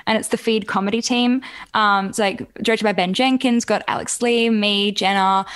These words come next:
um, amazing other, like, commentators like John Raskopoulos, Julius Miro, Matt O'Kine, Ray Johnson. Like, it's, it's just such a, um, great,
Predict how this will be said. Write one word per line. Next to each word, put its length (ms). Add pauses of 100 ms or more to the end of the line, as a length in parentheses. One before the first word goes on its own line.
(240)
um, 240
amazing 480
other, 320
like, 240
commentators 560
like 220
John 180
Raskopoulos, 720
Julius 300
Miro, 320
Matt 180
O'Kine, 720 (320)
Ray 140
Johnson. 400
Like, 180
it's, 300
it's 320
just 260
such 300
a, 320
um, 420 (240)
great, 540